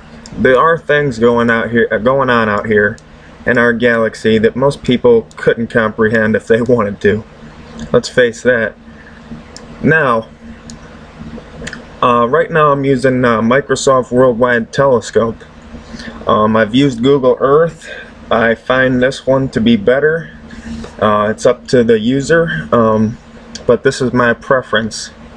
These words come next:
So let's go ahead, look around the universe as we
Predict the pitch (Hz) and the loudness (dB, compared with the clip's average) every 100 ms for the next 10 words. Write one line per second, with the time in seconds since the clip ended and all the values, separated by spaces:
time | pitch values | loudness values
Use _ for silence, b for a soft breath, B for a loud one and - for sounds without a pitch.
0 | - - B B B B - 120 143 - | -20 -20 B B B B 0 2 2 0
1 | 190 190 156 131 123 123 - - - - | 2 2 2 2 2 0 -6 -20 -20 -20
2 | - - - 151 170 170 151 151 147 123 | -20 -20 -2 -2 0 0 2 2 4 4
3 | 120 110 104 107 110 - 113 104 110 110 | 4 2 2 2 2 0 -2 0 0 0